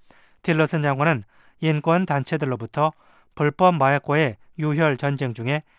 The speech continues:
명백한 인권 침해를 자행하고 있다고 비난받고 있는 두테르테 대통령을 만난 트럼프 행정부의 최고위 관리입니다.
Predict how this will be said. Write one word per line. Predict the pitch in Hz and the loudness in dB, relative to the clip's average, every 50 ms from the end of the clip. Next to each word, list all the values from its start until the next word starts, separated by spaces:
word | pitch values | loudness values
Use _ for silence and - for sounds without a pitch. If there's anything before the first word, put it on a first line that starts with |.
| _ _ _ _ - | _ _ _ _ -6
명백한 | 135 139 151 151 147 156 147 - - 175 165 135 113 - _ _ _ _ - | -2 0 0 0 0 0 -2 0 0 0 0 0 -2 -8 _ _ _ _ -4
인권 | 160 156 156 156 - 185 175 170 | -2 -2 -2 -2 0 0 0 0
침해를 | - - 180 160 151 139 147 160 143 123 | 0 -4 -4 -2 -2 0 0 0 -2 -2
자행하고 | - - 131 135 151 165 160 156 143 135 | -4 -4 -4 -2 0 0 0 -2 -2 -6
있다고 | - - 143 131 123 139 131 131 | -4 -4 -6 -4 -4 -4 -4 -6
비난받고 | - - 151 139 139 123 113 113 - - 113 | -4 -4 -4 -4 -4 -4 -6 -8 -10 -8 -10
있는 | 110 110 127 151 156 139 _ _ _ _ _ _ _ - | -8 -6 -4 -4 -6 -6 _ _ _ _ _ _ _ -8
두테르테 | - 139 135 - - 165 151 139 - - 170 151 117 | -8 -8 -4 -2 0 0 0 0 0 0 -2 -2 -2
대통령을 | - 143 139 - 156 139 135 131 123 113 | -2 -6 -6 -4 -4 -4 -2 -4 -4 -6
만난 | 104 98 101 123 135 147 147 _ _ _ _ _ _ _ - | -8 -8 -4 -4 -4 -4 -4 _ _ _ _ _ _ _ -18
트럼프 | - - 180 160 147 135 - | -8 -2 0 0 0 0 -2
행정부의 | 170 160 147 135 131 113 104 98 110 123 143 143 _ _ _ _ | -2 -2 -2 -2 -4 -6 -6 -4 -4 -4 -4 -6 _ _ _ _
최고위 | - - - 190 160 151 131 110 98 | -16 -6 -4 -4 -2 -2 -4 -4 -6
관리입니다. | - - 160 139 123 104 101 104 - - - | -6 -6 -4 -4 -4 -6 -10 -12 -16 -18 -20